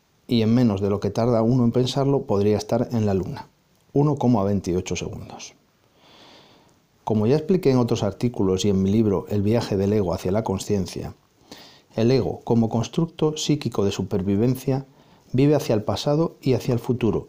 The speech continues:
es decir, se proyecta fuera del presente. Quizás esto tenga que ver con el hecho de que la supervivencia requiere de memoria de lo sucedido y control de lo que va a suceder, mientras que la conciencia vive en el aquí y ahora,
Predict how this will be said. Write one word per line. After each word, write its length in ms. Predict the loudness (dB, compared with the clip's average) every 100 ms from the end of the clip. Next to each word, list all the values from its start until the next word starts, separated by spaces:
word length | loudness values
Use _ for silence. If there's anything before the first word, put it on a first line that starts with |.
| -2
es 80 |
decir, 200 | 0 0 -2
se 160 | -2
proyecta 760 | -2 0 2 2 0 -4 -10 -10 -14
fuera 380 | -20 -2 0 2
del 120 | 0
presente. 540 | -2 -6 -6 -8 -10 -20 _ _ _ -20 -20 _
Quizás 380 | -4 0 0 0
esto 340 | -2 0 0
tenga 260 | 2 2 2
que 120 | 2
ver 200 | 4 4
con 200 | 2 2
el 80 | 2
hecho 320 | 0 -2 -4 -6 _ -2
de 160 | -2
que 100 | 0
la 100 | -2
supervivencia 720 | -2 -2 0 2 2 2 0
requiere 460 | 0 0 2 2 2
de 300 | 0 -2 0
memoria 480 | 0 0 2 4 4
de 80 | 2
lo 80 |
sucedido 680 | 0 -4 0 2 2 2 0 -6 -20 -20 -20 -20 -20
y 120 | -6 0
control 480 | 2 2 2 2
de 100 | 4
lo 100 | 2
que 140 | 2 0
va 240 | 2 2
a 40 | 0
suceder, 560 | -2 0 0 0 -2 -14 _ _ _ _
mientras 320 | -2 0 -2
que 120 | -2
la 100 | -2
conciencia 800 | 0 -4 0 0 2 0 -2 -2
vive 380 | -2 2 4 4
en 80 | 4
el 120 | 2
aquí 360 | 0 2 2 2
y 200 | 2 2
ahora, 400 | 4 4 2 -2